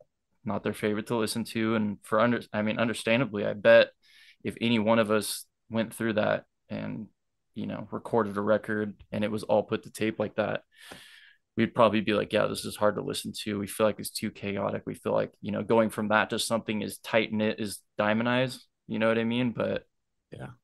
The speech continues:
Speaker 1: it's, um, I love it for that because I think that's what I've always gravitated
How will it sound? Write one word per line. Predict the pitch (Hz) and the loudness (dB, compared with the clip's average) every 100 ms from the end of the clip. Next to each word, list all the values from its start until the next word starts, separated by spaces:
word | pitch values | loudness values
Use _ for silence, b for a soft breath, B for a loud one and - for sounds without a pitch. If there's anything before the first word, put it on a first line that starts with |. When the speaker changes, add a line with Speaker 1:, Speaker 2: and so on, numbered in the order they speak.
| _ - | _ -4
Speaker 1:
it's, | 104 - 107 | -4 0 0
um, | 101 101 101 - b b b b _ _ - | 0 0 -6 -10 b b b b _ _ 6
I | 120 | 8
love | 113 113 98 | 10 8 8
it | |
for | - 101 | -2 -6
that | 101 - | -6 -4
because | 107 117 107 | -2 2 4
I | 107 | 4
think | - 117 | 2 4
that's | 110 104 | 6 4
what | 110 107 | 2 2
I've | 101 | 4
always | 107 104 95 | 4 2 -2
gravitated | 107 101 107 104 117 110 113 113 | -2 0 -2 -4 -4 -2 -2 -4